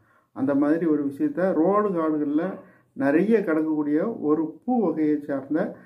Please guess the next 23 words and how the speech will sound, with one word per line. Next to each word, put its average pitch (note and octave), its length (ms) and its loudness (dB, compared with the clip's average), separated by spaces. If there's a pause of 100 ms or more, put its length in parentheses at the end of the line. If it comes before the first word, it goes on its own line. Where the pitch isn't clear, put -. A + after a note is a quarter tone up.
(380)
சரக்கொன்றை F3+ 880 2
மரம் C#3 460 0 (200)
அப்படிங்கிற D3+ 580 0
ஒரு D3+ 180 0
மரம். C3+ 460 -2 (320)
இந்த C#3 180 -4
மரத்துடைய E3+ 840 0
பூ B3 260 4
வந்து D#3+ 440 -2 (360)
சாதாரணமா D#3+ 680 0
எல்லா F3 300 2
இடங்கள்லயும் D3+ 580 0
ரோடுகள்லயும் D#3 520 -2
நிறைய D#3+ 460 0
சும்மா E3 300 -4
கிடக்கும். C3+ 420 -6 (360)
இந்த G#3 360 -2
பூ A3+ 420 0
வந்து C#3+ 360 -2
என்ன D3+ 220 -4
பண்ணும் C3+ 600 -4
அப்படின்னு C3 320 -4
கேட்டிங்கன்னா, B2 500 -6